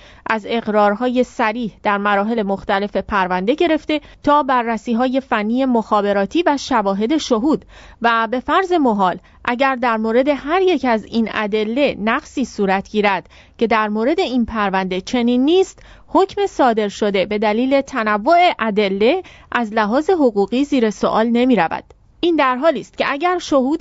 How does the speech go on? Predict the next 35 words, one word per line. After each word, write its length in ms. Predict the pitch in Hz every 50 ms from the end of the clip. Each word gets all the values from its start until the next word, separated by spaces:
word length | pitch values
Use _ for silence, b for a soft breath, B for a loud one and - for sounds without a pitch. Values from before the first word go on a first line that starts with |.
| 403 392 403
متعدد 720 | 320 269 - - 262 - 214 233 220 - - 294 254 185
در 180 | - 196 196 196
پرونده 560 | - - 226 214 214 208 208 208 208 220 220
وجود 400 | 208 220 233 226 240 262 269 254
داشت، 400 | - 339 370 381 359 - - - -
دادگاهی 600 | 208 196 233 214 214 202 - 233 254 269 330 - -
علنی 400 | - 226 214 208 208 208 277 392 -
تشکیل 380 | 359 254 202 - - 214 196
می‌دادند 540 | 185 180 180 185 180 175 185 185 180 180 - -
و 220 | 226 220 220 214
نیازی 360 | 214 226 226 240 254 247 294 262
به 80 | 262
این 160 | - 233 254
همه 240 | 262 262 262 269 277
جنجال 540 | 233 208 226 208 196 190 190 226 254 302 349
نبود. 360 | 277 202 185 165 175 170 - b b b b b b b b b b b b -
مضافاً 420 | 294 320 311 320 269 - 247 214
که 200 | 196 190 202 196
در 180 | 190 208 208 214
این 140 | - 240 240
پرونده 540 | - 254 240 240 233 247 247 254 302 359 359
فقط 360 | - 285 240 247 277 311 - -
اقرار 480 | - 247 233 226 240 262 302 359 392 381 339
متهم 500 | 262 226 - - 233 196 202 196 196 196
وجود 320 | 196 196 190 208 196 180
داشت 320 | - 185 180 180 - - -
که 80 | -
آن 140 | - 254 254
هم 200 | 269 294 320 320
با 120 | 320 254
شکنجه 580 | 240 - - 262 233 - 262 233 233 240 294 381
به 100 | 392 349
دست 300 | 240 220 202 190 - -
آمده 300 | 196 185 180 175 175 190
است. 300 | 180 - - - - -